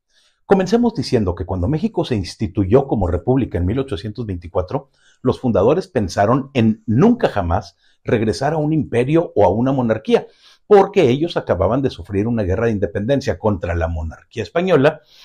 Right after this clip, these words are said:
y de haber destituido a Agustín de Iturbide, que se había autoproclamado emperador de México. Cuando organizaron al país,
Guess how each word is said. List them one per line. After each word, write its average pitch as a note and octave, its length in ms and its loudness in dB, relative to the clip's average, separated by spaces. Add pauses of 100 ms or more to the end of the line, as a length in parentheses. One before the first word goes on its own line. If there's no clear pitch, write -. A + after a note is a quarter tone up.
(180)
y A#3+ 180 6
de E3+ 100 8
haber C3+ 240 6
destituido D#3 800 2
a B2+ 140 2
Agustín B2+ 420 -2
de B2 80 0
Iturbide, C3 500 -2
que C#3 120 -6
se - 120 -6
había G2+ 400 2
autoproclamado C#3 1120 -2 (220)
emperador F2 560 0
de F2 80 -2
México. - 420 -10 (560)
Cuando F2+ 240 -2
organizaron F#2 640 -2
al D#3+ 140 -4
país, C3 400 -2